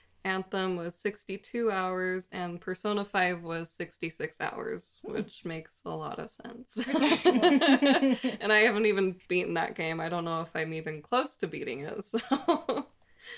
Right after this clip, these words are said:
Speaker 1: it's huge. Um, so my top genre was action adventure in twenty games, a hundred and eighteen trophies, and three hundred and thirty-one hours, and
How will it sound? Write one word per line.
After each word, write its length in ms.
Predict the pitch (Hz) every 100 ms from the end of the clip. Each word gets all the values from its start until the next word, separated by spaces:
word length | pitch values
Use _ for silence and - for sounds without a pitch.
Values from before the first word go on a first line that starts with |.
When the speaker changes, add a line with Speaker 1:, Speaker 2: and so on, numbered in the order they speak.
| - 285 _
Speaker 1:
it's 200 | 196 -
huge. 460 | 247 170 160 - _
Um, 640 | - 185 185 180 175 175 190 _
so 200 | _ -
my 120 | 196 196
top 360 | 233 220 214
genre 500 | 202 202 190 190 285 - _ _
was 460 | 220 202 190 185 185 -
action 360 | 185 - 202
adventure 800 | 190 180 175 160 165 170 175 208 - _ - - _ - - _ _
in 640 | 196 180 175 165 165 165 180 - - - _ _ _ - -
twenty 280 | - 220 208
games, 480 | 202 202 202 196
a 80 | 185
hundred 320 | 180 196 190
and 180 | 190 180
eighteen 520 | - 185 - - 180 180
trophies, 580 | - 180 175 175 170
and 180 | 175 170
three 240 | 165 185 185
hundred 320 | 202 180 170
and 220 | 170 170
thirty-one 460 | - 180 175 170 170
hours, 680 | - 175 165 165 165 170 - _ _
and 520 | 170 165 165 165 165